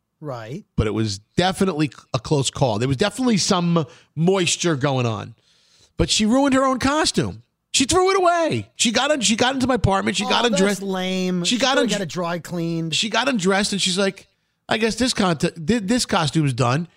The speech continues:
Speaker 2: And before I could even, like, stop her, the, she threw the whole costume into my garbage pail.
Speaker 1: That's not,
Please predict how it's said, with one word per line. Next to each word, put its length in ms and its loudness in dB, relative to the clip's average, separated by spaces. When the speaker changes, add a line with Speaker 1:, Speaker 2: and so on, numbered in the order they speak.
Speaker 2:
And 160 2
before 340 0
I 80 2
could 180 -2
even, 280 0
like, 360 -2
stop 460 0
her, 260 0
the, 480 0
she 220 2
threw 360 2
the 120 0
whole 180 0
costume 500 0
into 280 -2
my 120 2
garbage 440 0
pail. 340 -4
Speaker 1:
That's 300 -10
not, 240 -8